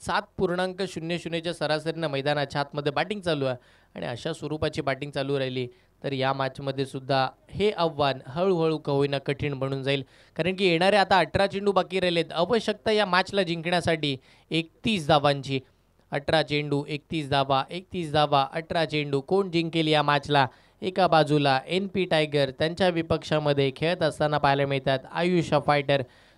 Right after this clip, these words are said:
दोघांनाही जिंकायचं आहे आणि त्याच आशा, अपेक्षा, ते स्वप्न बाळगून मैदानाच्या आतमध्ये प्रत्येक संघ खेळताना आपल्याला पाहायला मिळाले. चोवीस संघांनी या स्पर्धेमध्ये सहभाग नोंदवला आणि चोवीस संघांमधून आपण जर विचार केला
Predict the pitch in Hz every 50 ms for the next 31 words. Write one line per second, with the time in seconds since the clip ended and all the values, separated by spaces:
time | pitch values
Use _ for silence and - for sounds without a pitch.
0 | _ - 151 151 165 165 165 170 170 165 160 160 156 139 147 151 143 135 147 143
1 | 139 131 143 143 135 131 - _ _ _ _ _ _ _ _ _ - 139 135 143
2 | 139 - _ - 175 175 180 170 - - - - 151 151 156 - - 170 156 151
3 | 143 - - 147 151 - - 165 160 - - - 165 156 147 - - 160 151 -
4 | - 185 185 185 - 180 190 185 170 165 160 160 160 180 180 165 156 147 147 156
5 | 165 160 151 143 131 - 156 139 139 135 - 143 143 147 139 143 - 170 175 185
6 | - - 214 196 - - - 202 196 196 202 185 156 175 175 180 180 170 165 160
7 | 151 151 156 156 160 156 143 139 139 139 143 139 139 139 139 135 139 131 - _
8 | - - _ _ _ - - 175 175 180 196 214 202 - - 180 165 165 165 170
9 | 180 180 175 180 180 175 170 151 - - 160 151 147 156 151 147 147 143 147 135
10 | - - 135 135 139 143 147 135 131 131 131 131 131 131 131 131 131 131 131 -
11 | 139 143 143 143 143 - 160 165 170 185 185 165 - - 156 151 143 147 147 143
12 | 143 143 135 139 139 135 - - 147 147 - 175 170 160 160 156 147 143 135 -
13 | 151 143 139 - 139 135 135 127 120